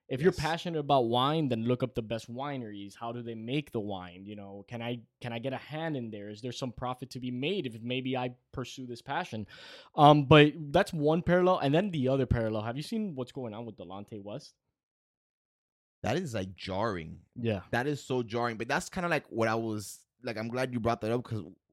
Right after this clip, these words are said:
Speaker 2: what I was almost kinda thinking was, like, if it was any other, not any other athlete, but maybe another athlete that isn't on Dwayne Wade's level, would
Speaker 1: Yeah.
Speaker 2: we even give a fuck about the picture? Would it, you know, would it even incite anything in us? Like,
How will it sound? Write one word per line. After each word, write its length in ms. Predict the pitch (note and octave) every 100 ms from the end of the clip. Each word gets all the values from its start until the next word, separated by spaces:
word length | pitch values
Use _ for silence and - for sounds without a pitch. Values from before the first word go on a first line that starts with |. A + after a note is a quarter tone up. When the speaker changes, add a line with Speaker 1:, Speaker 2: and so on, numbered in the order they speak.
| F2+
Speaker 2:
what 240 | A2 A2
I 60 | A2+
was 160 | A#2+
almost 400 | A2+ B2+ C#3 C3
kinda 240 | - A2+ G2+
thinking 460 | - A#2+ B2+ C3 A#2
was, 320 | G#2 G2+ F#2
like, 220 | G2 F#2 -
if 180 | G#2+ G#2
it 40 | A2
was 200 | G#2+ F2
any 300 | G#2 A#2 A2+
other, 680 | F#2+ G#2 G#2+ G#2 G2 F#2 -
not 220 | A#2+ C3+
any 180 | C#3 D3
other 160 | C#3 A#2
athlete, 460 | F#2+ A2 - B2+ F#2+
but 120 | F#2+
maybe 380 | F#2 G#2 A2 A2+
another 340 | G2 G#2 G2+
athlete 400 | - G2+ - G#2+
that 140 | F#2 E2
isn't 240 | F#2+ G2
on 180 | F2 F2
Dwayne 540 | F2+ F#2 F#2+ G2 F#2+
Wade's 300 | F#2 F#2 F#2+ F#2
level, 240 | F#2+ G2
would 180 | F2 G#2
Speaker 1:
Yeah. 80 | A2
Speaker 2:
we 80 | B2+
even 180 | A2+ G#2+
give 120 | G2+
a 60 |
fuck 220 | F#2 A2+ A2+
about 220 | G#2 G#2
the 60 | F#2
picture? 400 | A#2+ F#2+ G#2+ G#2
Would 160 | G2+
it, 100 | G2+
you 100 | A#2
know, 80 | A#2
would 120 | A2+
it 40 | G#2+
even 180 | A#2 A2+
incite 400 | G#2 - G#2+ G2
anything 320 | A2 G#2 G#2+
in 140 | A#2
us? 220 | A2+ G#2+ -
Like, 240 | F#2 F2